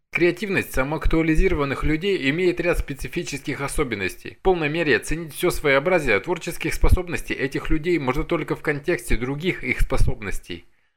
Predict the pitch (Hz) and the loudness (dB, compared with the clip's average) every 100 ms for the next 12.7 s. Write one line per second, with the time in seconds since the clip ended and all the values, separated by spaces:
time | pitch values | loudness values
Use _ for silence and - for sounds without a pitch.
0 | _ 127 175 190 175 - 165 143 131 117 | _ -4 -2 2 2 2 0 2 0 0
1 | 120 123 117 92 - - _ _ _ 165 | 0 -2 -4 -4 -6 -12 _ _ _ 0
2 | 170 - 202 180 147 - 156 143 - 165 | 0 -2 -8 -6 -8 -8 -8 -8 -6 -4
3 | 151 185 160 - _ _ 160 180 175 170 | 2 2 2 -6 _ _ -2 0 0 -2
4 | 170 170 147 185 170 135 - 160 160 107 | 0 0 -2 -6 -6 -6 -4 -2 -2 -2
5 | 92 - 87 - 151 143 160 156 170 147 | -4 -6 -6 -8 -10 -8 -6 -2 0 0
6 | 95 - - 139 143 - 190 - - 190 | -4 -8 -14 -6 -6 -4 -4 -4 -4 -8
7 | 165 - - 143 131 95 - 123 151 185 | -10 -10 -10 -2 0 0 -4 -6 2 4
8 | 180 117 - 143 - 190 165 - 165 151 | 4 0 0 0 0 -8 -8 -6 -6 -4
9 | - 185 156 107 90 160 - 147 127 143 | 0 0 0 -2 -2 -2 -2 -4 -4 -4
10 | 131 143 135 127 - 104 101 110 98 90 | -2 0 -2 -2 -4 -4 -4 -4 -4 -4
11 | 90 - - - _ 135 180 160 156 151 | -8 -10 -16 -18 _ -2 0 0 -2 2
12 | 151 - 143 135 135 90 | 2 4 2 2 -4 -4